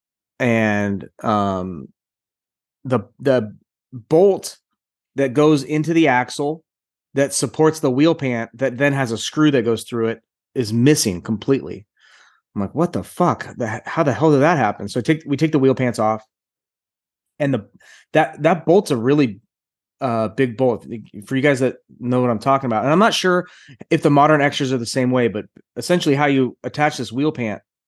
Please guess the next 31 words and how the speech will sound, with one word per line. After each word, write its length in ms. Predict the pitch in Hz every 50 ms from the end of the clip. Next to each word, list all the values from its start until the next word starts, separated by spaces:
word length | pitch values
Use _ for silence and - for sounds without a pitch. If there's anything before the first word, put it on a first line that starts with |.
| _ _ -
to 80 | - 135
the 80 | 123
wheel 300 | 117 127 139 135 117 113
is 200 | 110 107 101 - - _ _ _ _ _
there's 160 | - 135 113
a 40 | 127
bracket 380 | - 135 135 143 156 - 190 175
on 100 | 180 175
the 60 | 170
backside 680 | 139 147 151 151 151 151 - - 127 104 101 104 101 101
by 140 | 113 113
the 80 | 113 113
caliper 560 | - 135 127 117 110 101 - 101 95 98 98 - _ _ _ _ _ _ _ _ _ _
that 340 | 120 123 117 113 117 - - -
is 280 | 120 113 110 104 101
just 360 | - - 117 113 139 120 -
a 60 | 139 123
flat 320 | - - 139 131 120 -
piece 160 | 131 123 -
of 80 | 117 107
sheet 240 | - - 123 107 85
metal 400 | 104 104 104 101 104 101 - _ _ _ _
with 140 | - 117 110
some, 280 | - 123 110 110 - - - 98 -
you 100 | - 120
know, 160 | 110 107 101
some, 300 | 101 - - 113 107 101
um, 480 | 101 98 95 95 92 92 95 92 90 95 _ _ _ _ _ _ _ _ _ _ _ -
uh, 460 | 117 110 104 98 98 95 90 95 - - - _ _ _ _ _ _ _ _ _ _ _ _ _ _ _ -
whatchamacallit, 640 | - 98 - 101 95 - - 95 92 90 - - -
um, 380 | 98 92 - - - 101 101